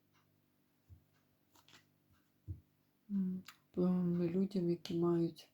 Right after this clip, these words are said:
свою специфічну форму. Людям в формі.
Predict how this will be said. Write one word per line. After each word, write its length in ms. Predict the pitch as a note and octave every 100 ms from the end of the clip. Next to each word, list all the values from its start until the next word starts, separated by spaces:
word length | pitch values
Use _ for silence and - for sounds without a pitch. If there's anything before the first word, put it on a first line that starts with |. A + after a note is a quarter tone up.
| -
свою 600 | - E3+ E3+ F3 F3+ F3+ _ _ -
специфічну 960 | - F3+ D3+ - D#3+ - - - F3
форму. 520 | F3 G3+ F3+ D#3+ D#3 - _ _ _ _ _ _ _ _ _ _ _ - - _ _ - - - _ _ _ _ _ - - _ _ _
Людям 340 | G3+ F3 G3 F#3
в 40 |
формі. 680 | - - F#3 E3+ E3+ E3+